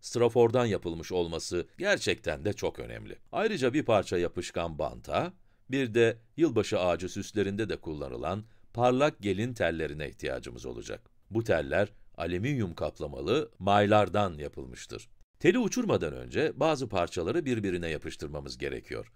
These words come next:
Öncelikle yalıtkan strafor bardağı iletken metal turta kalıbına yapıştıracağım.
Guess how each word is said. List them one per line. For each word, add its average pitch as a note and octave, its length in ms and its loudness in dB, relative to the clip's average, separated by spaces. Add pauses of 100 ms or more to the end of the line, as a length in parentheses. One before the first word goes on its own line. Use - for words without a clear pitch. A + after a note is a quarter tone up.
(120)
Öncelikle C#3 640 2
yalıtkan A2 580 0
strafor G#2+ 560 2
bardağı D2+ 500 -2 (200)
iletken B2 500 0
metal B2 340 -2
turta A#2 360 -2
kalıbına E2+ 380 -2
yapıştıracağım. B1+ 800 -8